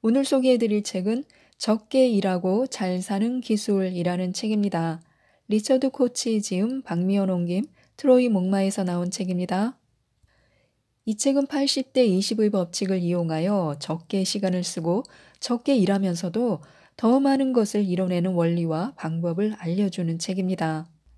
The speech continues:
적은 시간과 노력으로 일하면서도 성공하고 돈도 시간도 여유로울 수 있고 더불어 인간관계도 편해지고 재미있고 행복한 인생을 살 수 있는 법에 대해서 지금부터 몇 가지만 살펴보도록 하겠습니다.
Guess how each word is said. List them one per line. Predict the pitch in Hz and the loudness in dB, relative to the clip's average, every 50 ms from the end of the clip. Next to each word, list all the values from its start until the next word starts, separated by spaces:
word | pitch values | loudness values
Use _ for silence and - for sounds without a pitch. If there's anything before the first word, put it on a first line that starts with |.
| _ _ | _ _
적은 | - - 180 175 180 214 233 247 | -6 -2 -2 0 2 2 0 0
시간과 | 254 - 247 233 233 226 220 220 226 214 | 0 0 0 2 2 2 2 2 2 2
노력으로 | 190 170 165 165 202 202 196 202 202 190 180 | 4 2 2 2 2 0 0 2 2 2 2
일하면서도 | 165 165 175 170 175 170 160 160 - 160 151 196 214 220 202 165 151 | 2 0 0 0 -2 -2 -4 -4 -4 -4 -2 -2 0 0 0 0 -2
성공하고 | 151 - - 185 185 190 196 185 180 175 165 165 170 170 214 285 - - - - - _ _ _ | -4 -4 -4 -4 -2 -2 -2 -2 0 -2 -2 0 0 0 0 -2 -4 -8 -20 -20 -20 _ _ _
돈도 | - - 220 233 254 254 269 269 | 0 2 2 4 4 4 4 4
시간도 | 262 - - 233 226 214 208 190 180 180 175 202 247 277 254 196 | 4 2 0 0 0 0 0 2 2 2 2 4 2 2 0 0
여유로울 | 175 170 170 190 202 202 202 196 196 185 | 2 2 2 2 2 2 2 0 0 -2
수 | - - 185 | -4 -4 -4
있고 | 170 156 151 - - 247 240 208 170 - - - - _ _ _ - | -4 -4 -2 0 2 2 2 2 0 -4 -10 -20 -20 _ _ _ -2
더불어 | - 247 247 269 285 277 | 0 2 4 6 6 6
인간관계도 | 254 208 180 190 208 214 214 214 214 - 175 175 175 190 185 185 185 180 | 6 4 2 4 4 4 4 2 2 0 -2 0 0 0 0 0 -2 -4
편해지고 | - - 180 170 170 165 170 - - - 180 214 277 - - _ _ _ _ | -2 -2 0 0 0 0 -2 -4 -2 0 2 2 0 0 -6 _ _ _ _
재미있고 | - - - 156 170 190 190 175 170 165 170 - 151 147 151 151 - _ _ _ _ _ | -12 -8 -4 -2 0 0 0 0 -2 -4 -6 -6 -6 -6 -8 -10 -14 _ _ _ _ _
행복한 | - 294 285 285 302 294 - 302 262 208 | -2 0 2 4 2 2 2 2 2 2
인생을 | 180 180 190 - 240 220 220 220 | 2 0 0 0 2 2 2 2
살 | 226 - 214 202 | 0 0 -2 -4
수 | 202 - 202 | -4 -4 -4
있는 | 185 175 175 185 175 | -2 -2 -2 -2 -2
법에 | 180 175 170 175 170 | -2 -2 -2 -4 -4
대해서 | 165 170 165 160 165 165 165 165 156 175 220 254 | -4 -2 -4 -4 -4 -4 -4 -4 -4 -2 -4 -4
지금부터 | - - 175 165 170 170 170 165 170 - 180 | -6 -6 -6 -4 -4 -4 -4 -4 -6 -6 -4
몇 | 170 165 160 | -4 -4 -6
가지만 | - - 170 160 - 170 185 202 214 214 | -6 -6 -6 -4 -4 -2 -2 0 0 0
살펴보도록 | 208 - 240 240 - 214 190 180 170 160 156 160 165 - | -2 -4 -4 -2 -2 -2 -2 -2 -4 -4 -6 -6 -6 -6
하겠습니다. | 190 180 185 180 175 - 185 170 165 165 151 151 151 151 | -6 -4 -4 -4 -4 -4 -4 -4 -4 -4 -4 -6 -6 -10